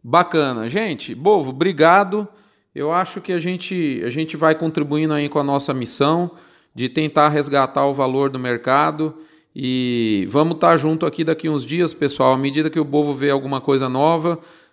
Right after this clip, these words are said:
Não é isso, Bovo? Um abraço pra você, muito obrigado. Um abraço pro Douglas aí, pro Luiz Henrique, o famoso Tiririca.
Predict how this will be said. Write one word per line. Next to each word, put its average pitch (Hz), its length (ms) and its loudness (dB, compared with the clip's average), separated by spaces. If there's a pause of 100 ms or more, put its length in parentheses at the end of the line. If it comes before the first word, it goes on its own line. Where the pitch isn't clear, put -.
(100)
Não 127 100 0
é 147 40 4
isso, 175 280 2
Bovo? 127 280 4
Um 147 60 4
abraço 156 380 6
pra 160 100 2
você, 143 340 -2
muito 170 220 -4
obrigado. 147 480 2
Um 151 60 0
abraço 147 380 0
pro 135 140 -6
Douglas 139 480 0
aí, 135 140 -2
pro 139 180 -6
Luiz 139 220 -4
Henrique, 135 440 -2
o 127 60 0
famoso 131 460 0
Tiririca. 120 720 0